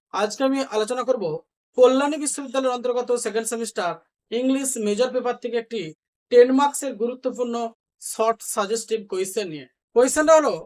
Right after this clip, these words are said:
"Do you think, তোমার কি মনে হয়, that anti-Hindi protest were necessary to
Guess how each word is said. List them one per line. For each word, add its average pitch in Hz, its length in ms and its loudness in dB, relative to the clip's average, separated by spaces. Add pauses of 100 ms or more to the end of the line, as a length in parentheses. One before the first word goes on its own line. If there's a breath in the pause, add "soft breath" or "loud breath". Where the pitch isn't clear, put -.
(520)
"Do 262 80 0 (120)
you 339 100 -4 (180)
think, 311 260 -4 (1400)
তোমার 254 320 2
কি 269 80 -6 (100)
মনে 226 220 0
হয়, 240 200 0 (440)
that 226 220 4 (380)
anti-Hindi 247 840 -6 (200)
protest 226 580 -2 (880)
were 226 260 4 (140)
necessary 247 500 0 (760)
to 240 100 0